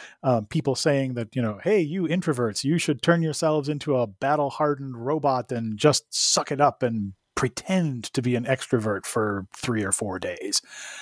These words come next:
Or the bad advice was, you know, if you go into a social situation like a cocktail party or a reception and you'd prefer not to drink alcohol,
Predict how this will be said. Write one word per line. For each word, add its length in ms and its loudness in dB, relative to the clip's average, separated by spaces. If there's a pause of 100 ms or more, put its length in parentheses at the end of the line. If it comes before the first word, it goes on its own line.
(300)
Or 360 4
the 100 -6
bad 300 2
advice 520 0
was, 720 0 (280)
you 80 0
know, 180 2
if 440 0 (640)
you 240 0
go 280 2
into 400 0
a 80 0
social 400 0
situation 720 0
like 420 2
a 80 -4
cocktail 500 2
party 400 -2
or 160 2
a 40 2
reception 640 0 (460)
and 200 2
you'd 200 -2
prefer 320 0
not 200 -2
to 80 -6
drink 200 -2
alcohol, 560 0